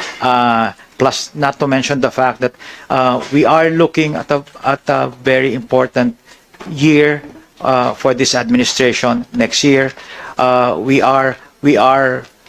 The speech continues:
facing a, we are about to host the, the asean next year, and this will require a lot of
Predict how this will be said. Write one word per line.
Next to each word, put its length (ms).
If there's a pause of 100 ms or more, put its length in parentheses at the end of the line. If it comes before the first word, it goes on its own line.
facing 760
a, 340 (300)
we 160
are 180
about 520
to 80
host 640
the, 220
the 100
asean 720
next 320
year, 240 (240)
and 180
this 180
will 120
require 440
a 80
lot 300
of 200